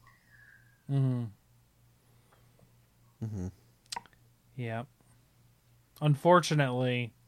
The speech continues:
Speaker 1: whenever this deal goes through, I, they, they put out an email. Uh,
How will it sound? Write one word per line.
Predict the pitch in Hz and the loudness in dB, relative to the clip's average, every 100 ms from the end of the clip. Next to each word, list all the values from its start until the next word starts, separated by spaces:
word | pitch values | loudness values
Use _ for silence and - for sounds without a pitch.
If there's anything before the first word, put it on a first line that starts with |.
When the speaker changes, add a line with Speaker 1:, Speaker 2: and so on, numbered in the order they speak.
| 127 | -4
Speaker 1:
whenever | 135 143 151 156 | 4 6 6 6
this | 135 117 | 4 0
deal | 127 131 131 | 0 2 2
goes | 127 117 110 | 0 -4 -6
through, | - 127 127 113 104 107 _ - _ | -6 -4 -2 -4 -8 -16 _ -20 _
I, | 127 127 135 | -4 -2 -2
they, | 135 139 | 2 2
they | 127 147 135 | 2 0 0
put | 123 151 | 0 2
out | 139 123 | 2 0
an | 120 | -2
email. | 127 127 120 113 117 110 _ _ _ | -4 -2 -4 -4 -6 -10 _ _ _
Uh, | 143 131 120 120 117 | -4 -2 0 -2 -6